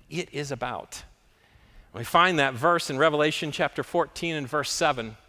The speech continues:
where the writer says, "He said in a loud voice, 'Fear God and give him glory, because the hour of his judgment has come.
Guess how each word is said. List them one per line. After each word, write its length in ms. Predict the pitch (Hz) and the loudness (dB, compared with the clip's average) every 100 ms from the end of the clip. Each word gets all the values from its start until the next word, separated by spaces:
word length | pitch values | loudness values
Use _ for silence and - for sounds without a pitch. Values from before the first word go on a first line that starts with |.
| _ - - - - - - _ | _ -20 -20 -20 -20 -20 -20 _
where 100 | 113 | -2
the 60 | |
writer 260 | 127 160 156 | 6 8 8
says, 420 | 139 170 151 139 | 4 4 6 4
"He 220 | - 226 | 2 0
said 380 | 208 - 143 120 | 2 4 4 4
in 160 | 131 131 | 2 0
a 80 | 135 | 4
loud 220 | 131 127 | 6 6
voice, 240 | 135 131 | 2 0
'Fear 560 | - - 262 285 285 277 | -4 4 6 10 10 10
God 480 | 185 202 202 214 220 | 10 10 12 12 10
and 320 | 170 165 147 | 6 4 2
give 300 | 196 254 202 | 6 6 6
him 340 | 233 240 233 | 2 4 2
glory, 480 | 175 226 240 208 139 | 6 8 10 8 4
because 420 | 139 160 220 202 | 2 2 4 4
the 180 | 165 170 - | 2 0 8
hour 480 | 190 240 262 262 | 10 12 12 12
of 140 | 208 160 | 10 4
his 180 | 156 143 | 2 2
judgment 380 | 226 233 202 | 2 2 2
has 120 | 160 139 | 0 -2
come. 300 | - 202 | 4 4